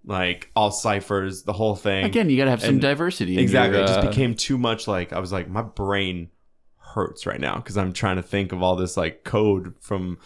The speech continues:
Speaker 1: cipher to cipher, and it just, like, I just wanna, like, be able to find something underneath a plant.
Speaker 2: Yeah, you, you gotta, exactly, a, a, a nice balance.
Speaker 1: Mm-hmm.
Speaker 2: Uh, and I guess I've, I've had pretty good, well, you've,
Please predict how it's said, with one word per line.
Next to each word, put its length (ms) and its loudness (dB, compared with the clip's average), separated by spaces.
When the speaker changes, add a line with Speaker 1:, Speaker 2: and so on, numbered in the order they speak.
Speaker 1:
cipher 320 -2
to 60 -6
cipher, 360 0
and 120 0
it 60 -2
just, 300 -2
like, 320 -6
I 140 2
just 160 -4
wanna, 140 2
like, 320 0
be 60 2
able 120 2
to 80 2
find 280 0
something 260 -2
underneath 320 0
a 40 -8
plant. 420 -6
Speaker 2:
Yeah, 100 2
you, 160 2
you 260 0
gotta, 360 0
exactly, 400 2
a, 200 2
a, 180 4
a 40 4
nice 280 2
balance. 600 -2
Speaker 1:
Mm-hmm. 440 0
Speaker 2:
Uh, 280 4
and 120 2
I 40 4
guess 200 2
I've, 240 0
I've 100 0
had 240 0
pretty 200 0
good, 280 0
well, 120 2
you've, 440 0